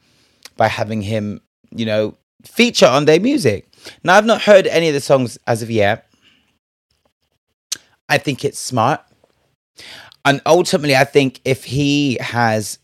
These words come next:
learned and is sorry, and the people that he really inflicted pain on, 'cause it wasn't just Rihanna. Rihanna was the biggest one, but let's not forget Karrueche had her things to say. And I think there's been a couple other women out there as well that have been like, "No, you,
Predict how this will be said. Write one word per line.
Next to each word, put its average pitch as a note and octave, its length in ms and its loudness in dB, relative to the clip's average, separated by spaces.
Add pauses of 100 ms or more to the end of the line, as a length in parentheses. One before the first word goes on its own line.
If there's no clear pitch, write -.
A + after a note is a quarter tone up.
(120)
learned A2+ 640 0 (180)
and G#2+ 440 -4 (600)
is A2 140 -4
sorry, A2+ 500 2
and A2 160 -8
the G#2 60 -6
people A#2+ 280 -10
that G#2+ 120 -4
he A2+ 100 -6
really A2 320 -6
inflicted G2+ 500 -12
pain A#2+ 300 -4
on, G2+ 200 -8
'cause B2+ 200 -8
it F#3+ 100 2
wasn't C4+ 220 2
just E3+ 120 -2
Rihanna. C#3 300 2
Rihanna F#3+ 220 4
was F#3 80 -4
the E3 80 -4
biggest C#3 240 -4
one, B2+ 360 0 (320)
but D#3 120 6
let's E3 160 0
not D#3 100 -4
forget C#3+ 300 -2
Karrueche C3+ 480 -6
had A2+ 180 -2
her B2 140 0
things G2+ 280 -10
to - 120 -20
say. G2 300 -6 (300)
And A#2 180 -2
I A2+ 40 0
think A2 220 -6
there's G#2+ 120 -6
been G#2+ 160 -6
a G2+ 60 -6
couple - 300 -8
other G#2 180 -2
women F#2+ 340 -10
out G2 220 -8
there F#2 140 -6
as F2+ 160 -8
well G2+ 180 -2
that F2+ 60 -10
have F#2 120 -12
been G2 140 -8
like, E2 160 -12
"No, F#2+ 220 -8
you, F2+ 380 -14